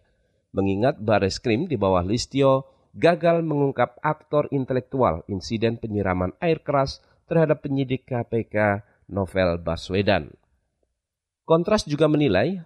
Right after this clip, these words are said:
Polri di bawah kepemimpinan Idam Aziz kerap menerbitkan diskresi yang dianggap sewenang-wenang, mulai dari surat telegram penangkapan kejahatan di ruang siber, antisipasi unjuk rasa menolak Omnibus Law,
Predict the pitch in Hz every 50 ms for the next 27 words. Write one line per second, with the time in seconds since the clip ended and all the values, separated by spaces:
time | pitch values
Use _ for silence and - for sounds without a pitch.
0 | _ _ 151 170 202 196 123 110 120 180 180 135 127 123 117 139 147 165 185 175
1 | - - 147 139 151 143 143 139 135 135 127 - 165 165 156 151 147 - 139 127
2 | 117 123 123 117 - 117 113 101 110 135 143 - - - 123 110 117 123 120 _
3 | - 123 113 104 104 95 95 117 113 - _ 127 123 131 127 113 110 101 - -
4 | - - 120 123 127 123 - - - 117 95 78 - _ _ _ _ _ _ -
5 | 110 131 139 143 151 156 151 123 127 - 127 135 120 120 117 - - - - 165
6 | 156 139 120 107 110 113 117 120 113 87 78 76 73 - _ _ _ _ _ _
7 | _ - 101 98 98 92 98 92 87 90 87 - - 135 135 127 - - 123 120
8 | 113 98 - 113 120 127 139 180 - - 131 120 110 104 - 107 104 - - 107
9 | 101 - - 104 - - 98 95 127 127 127 - - 127 127 120 107 104 101 104
10 | 95 90 - - 135 127 107 98 95 123 185 254 - _ _ _ _ _ _ _
11 | 131 143 131 147 147 - - 160 - - 180 196 - - 175 170 156 139 143 -
12 | 143 143 139 143 - - 143 139 131 127 123 117 117 117 120 117 - - - 123
13 | 113 110 104 101 92 98 98 - - 151 143 135 143 151 151